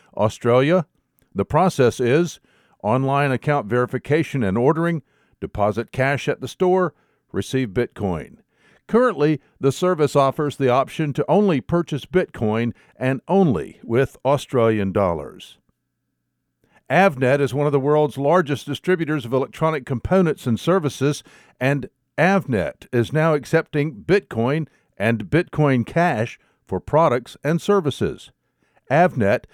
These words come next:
has partnered with BitPay to make it happen.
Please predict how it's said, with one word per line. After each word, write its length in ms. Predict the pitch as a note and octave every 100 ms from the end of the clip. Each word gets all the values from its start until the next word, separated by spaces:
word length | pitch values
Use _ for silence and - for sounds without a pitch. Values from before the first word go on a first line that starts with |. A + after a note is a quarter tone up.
| _ _ _ _ _
has 180 | C3 C#3
partnered 420 | - F3+ C#3+ D3
with 260 | C3+ B2+ F#2+
BitPay 640 | F#3+ - - G2+ F2 B2 - _ _ _ _
to 120 | C3+
make 280 | A#2 B2 A#2+
it 100 | C#3
happen. 500 | B2+ C3+ - F#2+